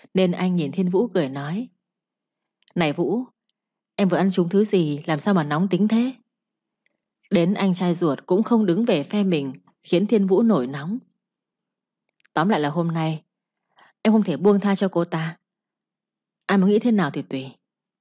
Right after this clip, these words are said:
Thấy thái độ dứt khoát của Thiên Vũ đối với Bạch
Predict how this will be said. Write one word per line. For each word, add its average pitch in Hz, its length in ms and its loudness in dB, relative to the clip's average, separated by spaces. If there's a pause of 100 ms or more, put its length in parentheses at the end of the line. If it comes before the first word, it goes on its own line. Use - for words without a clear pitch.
(960)
Thấy 202 120 0
thái 180 120 2
độ 208 180 2
dứt 247 220 -2
khoát 254 220 -2
của 147 100 -4
Thiên 175 260 -4
Vũ 175 280 -4
đối 196 120 -2
với 226 120 2
Bạch 202 180 -4